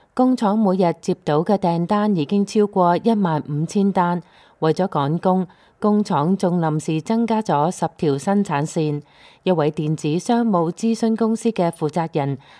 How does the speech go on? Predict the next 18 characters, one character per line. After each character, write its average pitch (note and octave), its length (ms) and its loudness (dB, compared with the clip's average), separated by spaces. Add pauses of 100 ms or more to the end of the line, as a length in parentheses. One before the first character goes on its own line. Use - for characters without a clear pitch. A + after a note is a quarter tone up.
(100)
喺 D#3+ 140 0
接 F3+ 220 -4
受 D#3+ 260 0
商 B3 220 0
業 G3+ 220 0
內 D#3+ 280 -2
幕 D3+ 240 -2
採 D#3 280 -4
訪 E3+ 260 -2
時 D3 220 -4
表 C#3+ 180 -4
示， D3 400 -2 (480)
好 E3 240 0
似 G#3+ 140 0
呢 G#3+ 200 4
類 F3 140 0
商 G#3+ 320 0
品 F3+ 300 -2